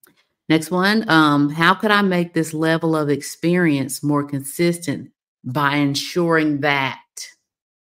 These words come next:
by ensuring that what? By ensuring that they have a better life afterwards, um, maybe by ensuring that they, um, double their money back or triple their money back or quadruple their money back,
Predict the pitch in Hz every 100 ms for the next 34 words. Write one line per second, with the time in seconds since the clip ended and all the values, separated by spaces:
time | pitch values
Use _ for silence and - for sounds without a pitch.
0 | _ 143 147 143 143 151 147 147 139 -
1 | 190 - - _ _ _ _ _ _ _
2 | _ - 139 135 135 131 143 143 135 131
3 | 135 131 - 131 135 131 120 120 123 120
4 | 123 170 180 180 180 185 185 190 180 _
5 | _ _ 139 139 131 135 131 135 147 147
6 | 139 127 127 135 131 131 131 - 147 139
7 | 131 131 131 131 127 127 123 - _ _
8 | _ - 131 123 120 120 120 _ _ -
9 | 131 147 147 143 135 131 139 151 180 190
10 | 190 123 - 135 131 143 139 131 147 165
11 | 170 185 156 - 113 117 135 139 135 131
12 | 131 139 160 175